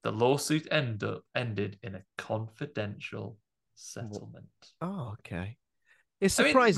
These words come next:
Speaker 1: very,
Speaker 2: though, isn't it?
Speaker 1: very
Speaker 2: Because
Speaker 1: strange,
Speaker 2: surely
Speaker 1: though, the fact that ja-, vampires drink blood. Like, surely you can't call, pull that. I think it's hard to say.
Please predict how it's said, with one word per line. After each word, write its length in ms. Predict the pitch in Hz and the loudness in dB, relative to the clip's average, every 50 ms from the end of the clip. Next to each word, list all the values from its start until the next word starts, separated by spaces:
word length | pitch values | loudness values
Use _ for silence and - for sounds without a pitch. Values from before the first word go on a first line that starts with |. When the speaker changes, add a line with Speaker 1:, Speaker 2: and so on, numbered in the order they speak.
| 240 | 6
Speaker 1:
very, 40 | 262 247 | 6 8
Speaker 2:
though, 40 | 220 214 | 6 6
isn't 100 | - 233 | 6 8
it? 40 | |
Speaker 1:
very 120 | 240 240 214 156 | 8 10 10 10
Speaker 2:
Because 120 | 147 143 | 8 8
Speaker 1:
strange, 160 | 131 165 160 165 | 8 8 8 8
Speaker 2:
surely 180 | 165 156 151 147 | 8 8 8 8
Speaker 1:
though, 80 | 113 | 6
the 80 | 117 120 | 4 4
fact 180 | - 175 - | 2 2 2
that 140 | 175 165 - - - 143 127 - - | 2 0 -2 -4 -10 -16 -10 0 2
ja-, 140 | 156 147 - - - | 2 2 2 -2 -2
vampires 600 | 139 143 139 151 151 151 - 151 143 143 143 135 135 - | 4 4 4 4 4 4 6 6 8 8 6 4 0 -4
drink 360 | - 139 139 139 139 - - | -2 0 0 0 0 -4 -2
blood. 280 | - 143 120 117 110 107 | 2 4 4 4 4 4
Like, 200 | 127 135 - 170 | 2 2 2 0
surely 480 | - - - 240 214 170 147 131 117 | -2 0 2 4 6 6 4 4 2
you 140 | 113 110 107 | -2 -4 -4
can't 300 | - - 113 110 113 - - | -2 -2 -2 -2 -2 -4 -6
call, 260 | - 110 107 104 - _ _ | -4 -4 -4 -4 -6 _ _
pull 220 | - 110 107 101 101 | -6 -6 -6 -4 -4
that. 220 | 104 101 98 98 - _ _ _ _ _ _ _ _ _ _ _ _ _ - | -4 -4 -4 -6 -8 _ _ _ _ _ _ _ _ _ _ _ _ _ 0
I 80 | 196 | 2
think 140 | 220 233 220 160 | 4 4 4 2
it's 100 | 131 - | 2 6
hard 320 | 165 175 180 156 - - | 6 8 8 8 6 2
to 80 | - 120 | -4 -6
say. 420 | 110 - 135 127 123 123 113 - | -2 2 4 4 4 2 0 -4